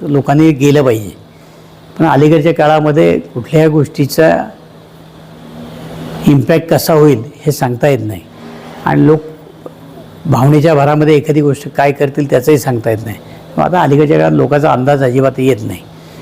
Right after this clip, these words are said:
पूर्वीच्या काळामध्ये लोक आम्हाला बोलवायचे, ते कामाकरता बोलवायचे की "बा, हा रस्ता करा, ही पाण्याची योजना करा, इथं लाईट द्या." आता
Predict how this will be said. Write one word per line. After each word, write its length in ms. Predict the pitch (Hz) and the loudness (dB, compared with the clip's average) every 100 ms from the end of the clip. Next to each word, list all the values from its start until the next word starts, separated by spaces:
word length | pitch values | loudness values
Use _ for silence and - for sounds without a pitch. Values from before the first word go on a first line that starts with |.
| - - | -12 -2
पूर्वीच्या 340 | 131 139 156 | 2 4 2
काळामध्ये 600 | 143 147 143 139 165 151 | 2 0 0 2 0 0
लोक 200 | 147 143 | -2 0
आम्हाला 300 | 147 143 143 | 0 0 0
बोलवायचे, 460 | 139 135 143 139 147 | 0 2 2 2 0
ते 140 | 143 | -2
कामाकरता 600 | 135 131 127 139 143 - | 0 0 0 -2 -2 -2
बोलवायचे 480 | 147 135 127 123 135 | 0 2 0 -2 -4
की 120 | 139 | -2
"बा, 140 | 135 139 | 0 0
हा 300 | 127 120 131 | 2 2 0
रस्ता 240 | 135 - 131 | -2 -2 -4
करा, 300 | 127 123 127 - - - - | -2 -2 -2 -6 -20 -20 -20
ही 80 | - | -10
पाण्याची 380 | 143 135 135 131 | -2 2 2 2
योजना 340 | 139 135 135 | 2 2 0
करा, 380 | 127 131 131 127 - - - - - | 0 0 2 0 -4 -20 -20 -20 -6
इथं 140 | - | 0
लाईट 320 | 139 139 143 | 2 4 2
द्या." 220 | 120 123 139 - - - - - - - | 2 -2 -2 -10 -20 -20 -20 -20 -20 -8
आता 380 | 143 170 202 | -2 0 0